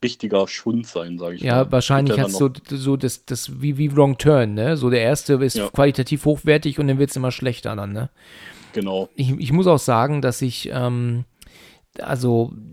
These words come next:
Speaker 2: ich war damals von der Brutalität des ersten Wishmasters wirklich entsetzt, ne? Also ich war dann natürlich noch ein bisschen jünger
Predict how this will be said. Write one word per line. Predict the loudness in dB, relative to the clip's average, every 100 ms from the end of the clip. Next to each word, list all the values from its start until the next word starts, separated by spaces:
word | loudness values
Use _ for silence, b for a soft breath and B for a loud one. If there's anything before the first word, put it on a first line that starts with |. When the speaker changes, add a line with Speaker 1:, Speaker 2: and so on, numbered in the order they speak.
| -18
Speaker 2:
ich | -14 -12 -12 -14 -8
war | -4 -2
damals | -2 -2 0 -2 -4
von | -4 -4 -2
der | -4
Brutalität | -4 -10 -8 -8 -6 -8 -6 -4 -2 -2
des | -4 -6
ersten | -4 -4 -2 -2
Wishmasters | -2 -2 -2 -2 -4 -8 -4
wirklich | -4 -4 -10 -6
entsetzt, | -4 -4 -4 -8 -10
ne? | -6 -2
Also | -2 -4
ich | 0
war | 0
dann | 2
natürlich | 0 0 0
noch | 0
ein | 0
bisschen | -2 -4 -4
jünger | 0 2 2